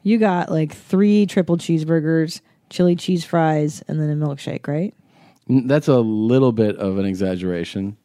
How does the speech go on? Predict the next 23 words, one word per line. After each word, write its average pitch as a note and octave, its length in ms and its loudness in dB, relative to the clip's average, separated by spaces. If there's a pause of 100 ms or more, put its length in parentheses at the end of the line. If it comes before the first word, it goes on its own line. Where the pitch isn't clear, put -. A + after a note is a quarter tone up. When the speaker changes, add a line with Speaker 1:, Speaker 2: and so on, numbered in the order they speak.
(180)
Speaker 1:
Oh. D#3 400 0 (420)
Speaker 2:
I F#2+ 100 -6 (180)
feel A2+ 160 6
like G2+ 220 0
it - 60 -6
was F2+ 140 -2
not F#2 280 -4
quite E2+ 280 -4
what D2+ 100 -4
you E2+ 80 -2
just E2+ 180 -4
Speaker 1:
I F#3 40 0
Speaker 2:
described. G3+ 280 2
Speaker 1:
thought - 20 -2
that's F3+ 200 0
what E3+ 120 -2
you E3 240 0
were D#3+ 120 2
eating. D3+ 520 -2
Speaker 2:
Three C3+ 640 2
triple A#2 300 -2
cheeseburgers? B2+ 640 0
Speaker 1:
Yeah. B3 280 2